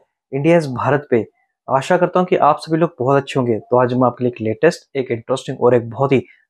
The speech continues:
दमदार वीडियो लेकर आए, जिसमें आप देखेंगे भारत की बेटी और सुप्रीम कोर्ट की दबंग वकील नाज़िया इलाही खान जी का दमदार और बेबाक interview। तो ये वीडियो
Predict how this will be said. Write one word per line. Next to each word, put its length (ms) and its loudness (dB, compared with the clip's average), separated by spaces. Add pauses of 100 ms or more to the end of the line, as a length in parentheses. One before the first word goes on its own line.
(160)
दमदार 380 0
वीडियो 200 2
लेकर 240 2
आए, 80 2
जिसमें 260 -4
आप 180 -6
देखेंगे 480 0 (280)
भारत 360 -2
की 80 4
बेटी 260 2
और 180 -2
सुप्रीम 360 0
कोर्ट 220 0
की 100 0
दबंग 360 2
वकील 240 0 (400)
नाज़िया 360 2
इलाही 140 4
खान 180 0
जी 60 -4
का 100 0
दमदार 540 2
और 160 0
बेबाक 400 0
interview। 380 -4
तो 160 -12
ये 100 -2
वीडियो 320 2